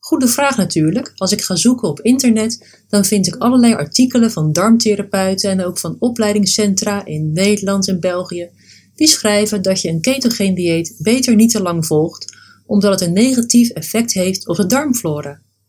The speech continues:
Er wordt gesteld dat deze manier van eten zorgt voor een eenzijdige darmflora, afname van bifidobacteriën en minder butyraatvormende bacteriën.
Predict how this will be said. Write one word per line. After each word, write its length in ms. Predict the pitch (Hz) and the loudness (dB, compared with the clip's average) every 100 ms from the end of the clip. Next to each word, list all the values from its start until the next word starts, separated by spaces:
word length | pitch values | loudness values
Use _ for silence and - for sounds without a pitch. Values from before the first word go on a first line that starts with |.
| _ _ _ _ _ - | _ _ _ _ _ -2
Er 140 | 196 | 0
wordt 180 | 233 254 | 2 0
gesteld 460 | 165 - 226 247 | -2 0 2 2
dat 120 | 226 170 | 0 0
deze 320 | 208 214 185 | 2 2 0
manier 300 | 185 190 175 | 0 0 0
van 140 | 165 | -2
eten 440 | 233 208 226 202 165 | 0 0 0 -2 0
zorgt 380 | 185 262 285 | 2 0 -2
voor 160 | - 196 | -2 -2
een 100 | 175 | -2
eenzijdige 640 | 170 165 202 226 233 156 | -2 2 4 4 2 -2
darmflora, 800 | 151 202 226 233 202 196 196 202 - _ _ _ _ _ | 0 4 2 2 0 0 -2 -6 -12 _ _ _ _ _
afname 560 | - 262 208 196 180 | -4 -2 0 0 0
van 200 | 165 156 | 0 0
bifidobacteriën 1300 | 151 233 - 226 208 202 202 196 - 190 180 175 175 - _ - | 2 2 4 2 4 0 -2 -4 -2 -2 0 -4 -6 -10 _ -4
en 180 | 165 170 | 0 4
minder 480 | 233 240 240 226 | 6 6 4 2
butyraatvormende 1040 | 160 285 262 233 220 220 - 202 196 190 180 | 0 -2 2 2 2 -2 -2 2 4 2 0
bacteriën. 600 | 185 - 156 147 151 | -4 -2 -4 -4 -10